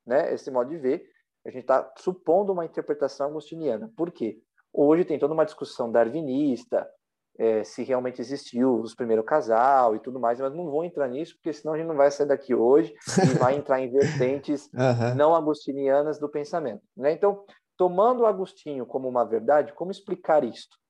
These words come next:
Speaker 1: né? Vamos fazer o seguinte exercício mental. Vamos imaginar que você conhece um cara bilionário, tá certo? E ele diz, "Olha, eu vou te dar um bilhão, William. Eu vou te dar um milhão de dólares e, assim, eu, eu, eu vou te dar isso,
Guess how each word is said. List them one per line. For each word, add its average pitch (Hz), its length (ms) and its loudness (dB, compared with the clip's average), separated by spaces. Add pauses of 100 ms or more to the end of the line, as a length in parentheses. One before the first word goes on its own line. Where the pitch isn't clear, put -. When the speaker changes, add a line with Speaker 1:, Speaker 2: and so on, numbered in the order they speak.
Speaker 1:
né? 165 340 0
Vamos 202 180 2
fazer 196 200 4
o 185 40 2
seguinte 185 400 -2
exercício 165 600 0
mental. 135 360 -2 (640)
Vamos 185 200 0
imaginar 202 500 2 (400)
que 165 100 -6
você 151 640 0 (360)
conhece 151 440 -2
um 151 80 -10
cara 151 260 0
bilionário, 139 680 -6 (140)
tá - 80 -8
certo? 151 300 0 (340)
E 208 60 -2
ele 233 100 -2
diz, 180 140 -2
"Olha, 226 140 2
eu 208 60 2
vou 220 120 2
te 226 100 -6
dar 233 140 0
um 269 160 -4
bilhão, 226 340 -2
William. 113 260 -8 (240)
Eu 160 160 -14 (300)
vou 208 200 -16
te 233 120 -10
dar 233 80 0
um 254 100 -4
milhão 240 260 -2
de 214 60 -8
dólares 185 600 0
e, 175 120 -4
assim, 143 420 -10 (200)
eu, 120 360 -8
eu, 165 220 -4 (160)
eu 208 120 2
vou 381 100 0
te 359 140 -2
dar 214 180 2
isso, 220 400 -6